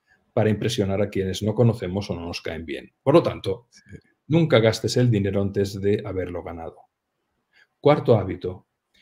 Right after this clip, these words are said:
Speaker 1: nunca compres lo que quieres solo porque es barato. Perdón, nunca compres lo que no quieres o no necesitas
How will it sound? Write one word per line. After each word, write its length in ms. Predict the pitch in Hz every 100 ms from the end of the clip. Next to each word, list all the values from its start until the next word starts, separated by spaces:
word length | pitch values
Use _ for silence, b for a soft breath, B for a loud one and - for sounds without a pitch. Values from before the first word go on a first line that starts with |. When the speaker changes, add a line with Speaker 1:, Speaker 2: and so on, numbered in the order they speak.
| b b _
Speaker 1:
nunca 600 | 120 151 220 208 143 120
compres 680 | 135 123 98 - 98 - _ _
lo 180 | 123 175
que 160 | 170 -
quieres 480 | 113 92 87 - -
solo 600 | - 180 190 214 - _
porque 300 | 117 110 98
es 120 | 92
barato. 480 | 92 82 82 87 - _ _ _ _ _
Perdón, 360 | 117 110 - _ b b _
nunca 380 | 123 180 180 -
compres 440 | 104 87 98 - -
lo 240 | 110 101
que 100 | 117
no 140 | 165
quieres 580 | 180 110 92 117 - - -
o 120 | 117
no 120 | 131
necesitas 760 | 165 143 120 101 101 120 -